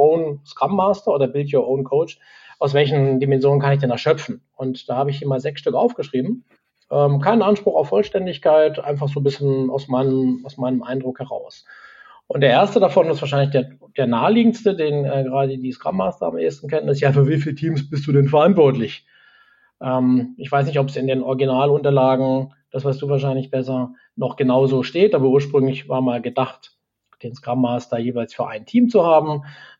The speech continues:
Das ist aber in der Praxis oft, ähm, ja, fast schon zu viel des Guten und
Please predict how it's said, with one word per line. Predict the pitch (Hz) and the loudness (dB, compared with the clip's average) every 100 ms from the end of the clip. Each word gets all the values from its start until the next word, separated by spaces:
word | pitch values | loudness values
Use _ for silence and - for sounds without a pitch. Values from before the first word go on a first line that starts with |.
| - | -4
Das | 123 | -2
ist | 127 | 0
aber | 127 | 2
in | 113 | 2
der | 113 | 0
Praxis | - 127 - 123 | 0 0 0 -8
oft, | 113 117 - - - - | -6 -8 -12 -20 -16 -12
ähm, | 110 107 107 110 | -8 -8 -8 -12
ja, | 101 98 131 | -10 -4 0
fast | 143 139 | 2 2
schon | 139 120 113 | 4 4 2
zu | - 123 | -2 -2
viel | 196 | 0
des | 208 | 0
Guten | - 147 143 139 | 2 0 2 0
und | 123 120 120 120 | 0 -2 -4 -6